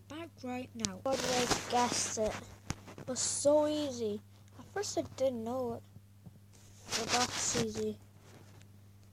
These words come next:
F E A T H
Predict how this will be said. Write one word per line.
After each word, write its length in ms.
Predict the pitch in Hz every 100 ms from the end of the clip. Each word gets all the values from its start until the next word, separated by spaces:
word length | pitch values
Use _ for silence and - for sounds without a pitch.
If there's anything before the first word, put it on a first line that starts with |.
| -
F 720 | 240 202 - - - - - 247
E 80 | 226 208 - - -
A 220 | 247 240 254 - -
T 300 | - 247 220 - - - - 262
H 360 | 233 233 -